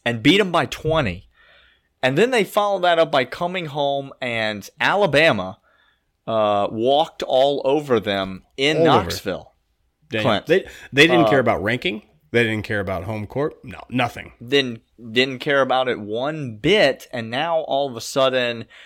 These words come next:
Speaker 1: Tennessee finds themselves one and one in conference play. So seven and one overall. Arkansas nine and one overall at one and one in the league. Uh, this is a big time matchup, Clint. It's at Tennessee.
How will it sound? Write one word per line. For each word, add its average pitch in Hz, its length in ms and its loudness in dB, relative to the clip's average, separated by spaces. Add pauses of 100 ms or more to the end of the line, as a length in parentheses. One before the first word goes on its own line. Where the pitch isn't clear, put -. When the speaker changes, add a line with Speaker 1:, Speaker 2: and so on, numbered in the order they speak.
(200)
Speaker 1:
Tennessee 147 440 -4
finds 123 360 -4
themselves 110 480 -8
one 110 260 -8
and 104 140 -12
one 104 340 -8
in 104 220 -12
conference 104 460 -10
play. 101 200 -6
So 113 140 -10
seven 208 360 2
and 170 140 -4
one 165 180 2
overall. 127 720 -4 (280)
Arkansas 214 540 0
nine 143 500 -4
and 127 320 -8
one 165 380 -4
overall 143 840 -6
at 104 140 -6
one 123 240 -8
and 147 120 -10
one 131 260 -10
in 117 200 -14
the 104 100 -8
league. 120 580 -6 (380)
Uh, 107 200 -4
this 190 240 2
is 240 120 -6
a 226 40 0
big 180 240 2
time 160 280 -6
matchup, 147 600 -2 (540)
Clint. 139 680 -4
It's - 220 -8
at 151 280 0
Tennessee. 127 920 -8